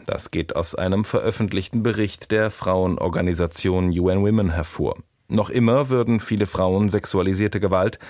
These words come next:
sowie Gewalt in der Partnerschaft erleben und könnten nur unzureichend über ihren eigenen Körper bestimmen. Weltweit habe es bislang kein Land geschafft, geschlechtsspezifische Diskriminierung zu beseitigen.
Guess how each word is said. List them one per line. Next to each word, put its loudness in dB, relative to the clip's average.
sowie 0
Gewalt 2
in 0
der 2
Partnerschaft -2
erleben 0
und -2
könnten 0
nur 0
unzureichend 0
über -2
ihren -2
eigenen 0
Körper 0
bestimmen. 0
Weltweit 0
habe 2
es -2
bislang -2
kein 0
Land 2
geschafft, -2
geschlechtsspezifische -2
Diskriminierung 0
zu -4
beseitigen. -2